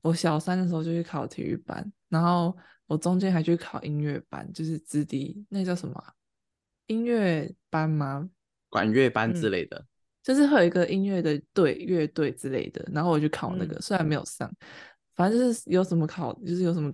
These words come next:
Speaker 1: 东西可以考的，我都很想去试试看。然后我高中的时候也去考那个，就是我们那个大团社其实就是算我们学校的大社，就是很热门，所以你要进去之前就是要甄选。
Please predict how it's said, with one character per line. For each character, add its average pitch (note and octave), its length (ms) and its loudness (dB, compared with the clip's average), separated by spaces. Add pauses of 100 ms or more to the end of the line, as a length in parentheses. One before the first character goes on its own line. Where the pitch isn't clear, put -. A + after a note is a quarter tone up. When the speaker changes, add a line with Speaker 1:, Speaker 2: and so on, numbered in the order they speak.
Speaker 1:
东 E3 140 0
西 F3 80 2
可 E3 100 0
以 D3+ 60 0
考 - 260 -6
的， B2+ 80 -4
我 C3 60 -2
都 E3 120 0
很 E3 140 0
想 - 220 -4
去 E3 80 -6
试 - 240 -6
试 - 100 -10 (120)
看。 - 200 -14
然 D3 80 -4
后 E3 260 0 (640)
我 D#3 80 0
高 F#3 220 2
中 F#3+ 140 0
的 F3+ 60 2
时 E3 60 2
候 E3 220 2
也 D#3+ 240 -4 (220)
去 F#3 240 2
考 - 520 -8
那 D#3+ 180 -2
个， G#2 360 -4 (1120)
就 B3+ 120 0
是 C#4+ 120 8
我 G3+ 80 6
们 D#3 100 4
那 F3+ 100 2
个 F#3 120 0
大 F3+ 180 2
团 E3 220 -2
社 F3 200 0
其 D3+ 200 -2
实 - 20 -4
就 E3+ 140 -4
是 F3+ 80 -4
算 F3 180 -2
我 - 40 -4
们 D3 100 -8
学 E3 100 -2
校 D#3 160 0
的 - 140 -2
大 - 240 -2
社， - 320 -6
就 - 100 -8
是 E3 80 0
很 F3 220 0
热 D#3 220 2
门， - 300 -12
所 F3+ 200 -2
以 E3 180 0 (380)
你 D#3 80 -2
要 D#3+ 140 0
进 F#3 220 0
去 F3+ 120 2
之 F3+ 80 -4
前 E3 120 -2
就 D3+ 80 -4
是 E3+ 60 -2
要 D#3 100 0 (120)
甄 D3+ 280 0
选。 - 280 -8